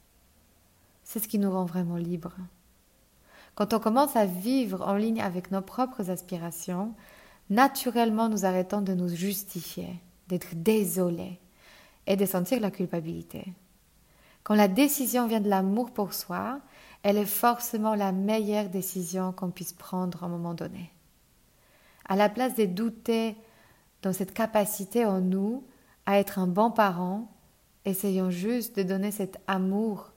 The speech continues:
cette sécurité émotionnelle à notre enfant pour qu'il puisse à leur tour prendre les meilleures décisions et faire les meilleurs choix de vie pour eux-mêmes, en ligne avec leur quête individuelle.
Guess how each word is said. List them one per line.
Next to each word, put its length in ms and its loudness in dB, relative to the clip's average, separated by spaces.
cette 240 -2
sécurité 680 2
émotionnelle 680 0
à 60 2
notre 260 -4
enfant 580 -4
pour 140 -2
qu'il 180 0
puisse 260 0
à 120 2
leur 320 2
tour 360 -4
prendre 540 2
les 120 6
meilleures 340 6
décisions 760 0
et 120 0
faire 200 2
les 120 4
meilleurs 360 2
choix 280 2
de 80 -2
vie 160 -2
pour 240 -4
eux-mêmes, 460 2
en 120 6
ligne 360 4
avec 300 -2
leur 240 -6
quête 340 -4
individuelle. 720 -6